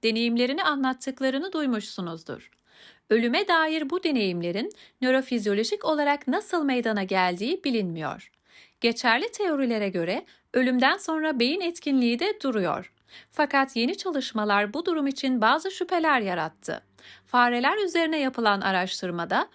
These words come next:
ölümden sonra beyin etkinliklerinin kısa süreliğine arttığı gösterildi.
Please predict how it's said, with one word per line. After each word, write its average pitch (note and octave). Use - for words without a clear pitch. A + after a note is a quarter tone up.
ölümden C4
sonra A3+
beyin A#3+
etkinliklerinin G#3
kısa C#4+
süreliğine D4
arttığı D#4+
gösterildi. F3